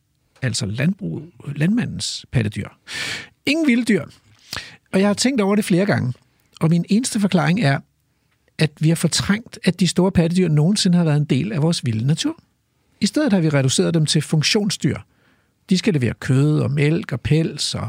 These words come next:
naturpleje. Men i den rigtige vilde natur, der hører der jo store pattedyr til, og i dag skal vi tale om det. Især skal vi tale om en lille krabat, der blev sluppet løs i den danske natur for godt tyve år siden,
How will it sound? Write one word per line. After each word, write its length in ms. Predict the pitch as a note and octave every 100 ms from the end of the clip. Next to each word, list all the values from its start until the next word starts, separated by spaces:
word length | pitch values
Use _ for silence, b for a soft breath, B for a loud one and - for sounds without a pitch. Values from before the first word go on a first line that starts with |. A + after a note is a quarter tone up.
| B2+
naturpleje. 680 | C#3 C3 A#3 - B2+ A2 G2+ - B B B B B B _
Men 120 | D#3
i 60 | C3+
den 160 | C#3 E3+
rigtige 320 | A3+ C#4 A#3+
vilde 200 | F3 G#3
natur, 360 | F#3 - E3+ - -
der 200 | G#3+ - -
hører 180 | D#3+ F3
der 80 | E3+
jo 80 | C3
store 220 | - G3+
pattedyr 380 | - G3+ A3 E3+
til, 280 | - F#3+ - B B B B _
og 100 | E3+
i 20 |
dag 220 | E3 G#3 F#3+
skal 120 | B3
vi 40 |
tale 260 | - C3 D#3+
om 80 | F#3
det. 320 | B2 A2+ - _ _ _ _ _ _ _ _
Især 320 | F3 - A#3
skal 160 | G3 A#3+
vi 40 |
tale 320 | - F3+ F#3+
om 100 | F#3
en 60 | E3+
lille 160 | G#3 -
krabat, 520 | F3+ E3+ F3 F3+ -
der 60 |
blev 200 | F3 F3
sluppet 500 | D#3 - - E3 D3+
løs 200 | E3+ F#3
i 20 | G3
den 140 | F3+
danske 300 | C#3+ D3 -
natur 320 | D#3+ - E3
for 140 | D3+ E3
godt 240 | B2+ C3
tyve 300 | - E3+ D#3+
år 80 | C3+
siden, 300 | - A3